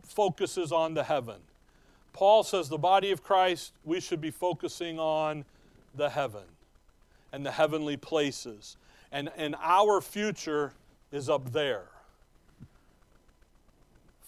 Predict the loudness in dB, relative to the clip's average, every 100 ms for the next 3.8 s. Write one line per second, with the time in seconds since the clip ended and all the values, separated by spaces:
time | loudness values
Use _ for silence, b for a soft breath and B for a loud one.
0 | -20 -4 0 2 2 0 -2 -2 -4 0
1 | 2 2 2 -4 -4 -4 -2 -2 -6 -12
2 | -18 -8 -4 2 2 2 -2 -4 -2 -4
3 | -4 -8 _ -14 -8 -8 -8 -14